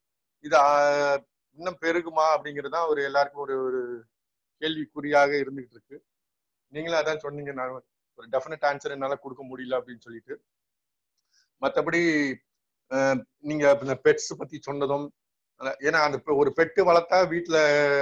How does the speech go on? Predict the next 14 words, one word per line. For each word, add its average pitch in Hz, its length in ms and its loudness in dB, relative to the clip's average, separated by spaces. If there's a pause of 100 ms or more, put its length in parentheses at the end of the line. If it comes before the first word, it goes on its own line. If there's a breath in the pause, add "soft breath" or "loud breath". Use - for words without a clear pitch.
வளர்த்தோம்னா 147 580 -2
அந்த, 143 220 -2
அதோட 160 300 2 (100)
அது 147 180 0
சந்ததியே 151 500 -6 (100)
போயிடுது 143 420 -4
அப்படிங்கிறது 135 340 -16
உண்மை. 131 300 -18 (600)
ஏன்னா 143 120 -20
நாங்களும் 135 380 -4
அதை 131 220 2 (380)
வளர்த்தப்ப 131 580 -4
அனுபவப்பட்டோம். 131 560 -8 (960)
அஹ், 135 340 -4